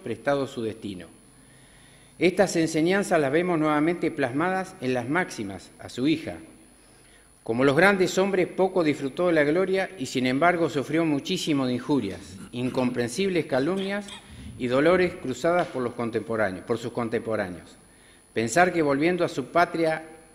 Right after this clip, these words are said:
pensar que volviendo a su patria a gozar de la vejez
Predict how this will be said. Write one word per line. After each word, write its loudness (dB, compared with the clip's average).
pensar 6
que 2
volviendo 2
a 0
su -4
patria 2
a 2
gozar 0
de -4
la -2
vejez -4